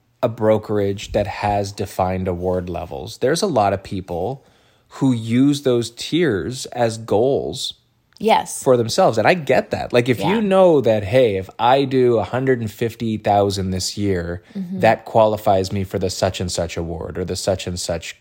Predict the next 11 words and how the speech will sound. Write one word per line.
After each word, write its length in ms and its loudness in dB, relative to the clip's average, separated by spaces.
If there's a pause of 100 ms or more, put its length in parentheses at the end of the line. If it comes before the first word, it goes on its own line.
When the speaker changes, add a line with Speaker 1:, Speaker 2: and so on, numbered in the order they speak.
(140)
Speaker 2:
Yeah. 80 -12
Speaker 1:
club 400 0
or 220 -2
whatever, 480 2 (440)
that 300 4
is 160 -2
a 80 4
very 460 2
useful 600 -4
and 140 -2
motivating 1040 -2